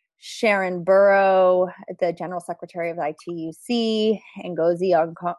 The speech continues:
um, Okano-Iweala, who is the former finance min-, minister of Nigeria,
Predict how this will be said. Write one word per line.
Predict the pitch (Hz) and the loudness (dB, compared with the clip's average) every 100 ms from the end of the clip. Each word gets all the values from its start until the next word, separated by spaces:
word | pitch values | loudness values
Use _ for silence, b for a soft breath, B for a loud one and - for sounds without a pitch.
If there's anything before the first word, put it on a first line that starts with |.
| - | -6
um, | 170 170 170 - b b b 185 | -4 -4 -4 -12 b b b -4
Okano-Iweala, | 180 185 190 175 - 185 185 226 214 214 202 196 190 B B | 0 2 2 0 -2 -6 0 4 6 6 6 2 0 B B
who | 190 175 | -2 4
is | 175 170 - | 4 2 0
the | 175 170 | 0 0
former | 185 180 170 | -2 -2 -2
finance | 180 180 165 180 | -4 -4 -8 -8
min-, | 175 - | -8 -8
minister | 180 175 - 180 170 | -8 -6 0 2 2
of | 170 | 0
Nigeria, | 170 170 254 240 233 214 208 | -4 -4 2 4 6 4 4